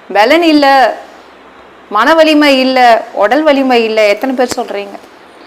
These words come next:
நம்ம உடம்புக்குன்னு ஒரு கொஞ்சம் பலன் இருக்கு, அப்படிதானே? நம்ம உடம்புக்குன்னு ஒரு குறிப்பிட்ட அளவு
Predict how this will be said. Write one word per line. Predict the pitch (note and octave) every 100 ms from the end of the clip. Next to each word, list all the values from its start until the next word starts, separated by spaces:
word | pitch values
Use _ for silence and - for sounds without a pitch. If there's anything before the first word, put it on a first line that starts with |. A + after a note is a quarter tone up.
| - -
நம்ம | G3+ G#3+ A3+
உடம்புக்குன்னு | C#4+ E4+ E4 F#4 F#4
ஒரு | D4 C4+ B3 A3 G#3+
கொஞ்சம் | C4+ B3 C4+
பலன் | A#3 A3 A#3+
இருக்கு, | - - -
அப்படிதானே? | - F#3+ G3+ C#4 A#3 - - - -
நம்ம | G3+ G#3+ G#3+ G3+
உடம்புக்குன்னு | A#3 D4 D#4 D#4+ E4 G4+ F4+ - - - - - - -
ஒரு | D4+ D#4
குறிப்பிட்ட | E4 F4+ E4+ F4+ E4+
அளவு | C#4 C#4 C4+ E4 G#4+